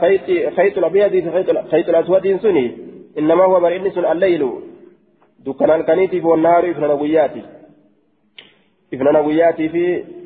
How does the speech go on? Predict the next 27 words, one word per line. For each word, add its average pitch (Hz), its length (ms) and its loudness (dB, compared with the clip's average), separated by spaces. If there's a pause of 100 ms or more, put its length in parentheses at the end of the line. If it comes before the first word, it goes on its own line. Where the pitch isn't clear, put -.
(120)
دكان 143 400 0
الكنيتي. 139 640 -4
وقال 160 320 2
عثمان: 165 420 0 (360)
"إنما 151 260 0
هو 160 180 2
سواد 156 300 2
الليل 160 500 -2
وبياض 147 340 2
النهار." 139 400 2 (760)
إني 156 160 -2
بر 160 120 4
غراچ 147 400 0
من 147 140 0
الكنيتي 151 580 0
في 170 140 0 (840)
الدنيا 156 420 2
غرتي 156 240 0
غياراتي 147 840 0
جين 143 280 0
دوبا. 135 400 2 (520)
أكتي 135 300 -2
يد 139 200 0
سنيمتي. 123 480 -4 (1120)
باب 170 300 2 (140)
في 175 80 -4
الرجل 180 340 0